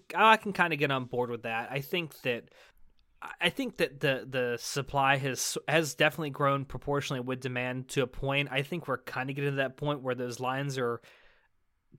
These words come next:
starting to diverge a little bit, where there's a little bit more supply than there is demand. Um, I think overall, the percentage each season of good anime to bad anime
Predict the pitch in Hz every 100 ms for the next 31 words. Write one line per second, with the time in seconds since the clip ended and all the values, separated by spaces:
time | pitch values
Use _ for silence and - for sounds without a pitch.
0 | - - - 220 254 254 240 214 196 180
1 | 196 202 165 170 185 180 190 190 190 -
2 | _ _ 135 139 151 147 151 143 143 165
3 | 208 202 190 185 175 185 175 - 151 160
4 | 151 151 156 151 147 131 135 139 143 143
5 | 147 139 _ _ _ _ - 151 143 143
6 | 131 _ - - 233 294 - - 151 180
7 | 165 135 131 151 - _ _ _ _ _
8 | _ _ - _ 135 160 - 156 - 147
9 | 151 147 - 143 151 - - 131 135 160
10 | 160 - - - _ - 139 127 - -
11 | 135 151 151 143 139 139 139 139 135 127
12 | 127 131 139 143 147 156 156